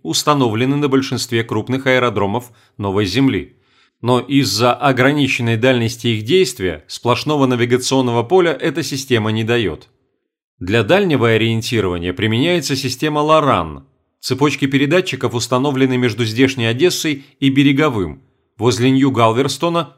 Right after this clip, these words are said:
Виго и Шанхая. На южной стороне Большого залива передатчики есть возле Кейптауна и Нью-Дели. Бразильцы вроде бы собирались строить на своём побережье, но точных данных пока нет.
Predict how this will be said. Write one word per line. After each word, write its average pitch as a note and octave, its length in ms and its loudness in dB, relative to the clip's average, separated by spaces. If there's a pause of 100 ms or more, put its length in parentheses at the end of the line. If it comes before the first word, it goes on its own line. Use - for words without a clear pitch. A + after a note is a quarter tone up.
(100)
Виго A#2+ 680 2 (120)
и C3 120 0
Шанхая. B2 680 -4 (680)
На G2 80 -6
южной C3+ 320 2
стороне C3 380 0
Большого B2+ 420 0
залива C#3 380 2
передатчики B2 600 -2
есть A#2+ 360 -4
возле G#2 320 -2
Кейптауна C3+ 840 -2 (160)
и D3 120 0
Нью-Дели. G#2 720 -2 (540)
Бразильцы C3 520 0
вроде C#3 280 0
бы D3+ 80 -4
собирались D#3+ 500 2
строить A#2+ 340 0
на A2+ 60 -2
своём G#2+ 320 -4
побережье, C3+ 640 -2 (240)
но D#3+ 120 -4
точных B2 420 0
данных G#2+ 320 0
пока G2+ 280 -2
нет. E2 280 -8